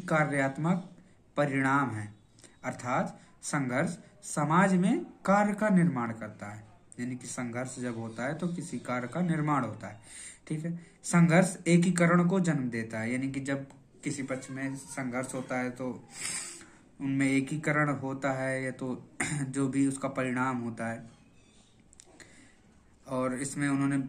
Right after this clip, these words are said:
कोजर के अनुसार दोस्तों, सामाजिक संघर्ष के संभावित परिणाम दो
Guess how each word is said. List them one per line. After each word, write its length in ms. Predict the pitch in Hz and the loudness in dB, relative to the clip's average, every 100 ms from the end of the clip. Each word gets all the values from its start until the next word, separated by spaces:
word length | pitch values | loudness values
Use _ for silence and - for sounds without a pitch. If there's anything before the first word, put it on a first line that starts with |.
| - | -6
कोजर 320 | - 143 143 147 | -2 0 0 0
के 120 | 147 | 0
अनुसार 420 | 139 135 135 135 | 0 0 0 0
दोस्तों, 320 | 139 131 185 | 0 -4 -4
सामाजिक 460 | 190 - 135 135 165 | -4 0 2 2 2
संघर्ष 520 | 165 139 127 139 - - - - - - _ | 2 0 0 -2 -6 -12 -20 -20 -20 -20 _
के 120 | 151 | -2
संभावित 720 | 156 156 143 120 120 143 170 170 | 0 0 0 0 2 2 2 0
परिणाम 480 | 143 131 131 143 170 175 - - | 0 0 0 2 0 -2 -8 -18
दो 200 | 127 156 | -2 0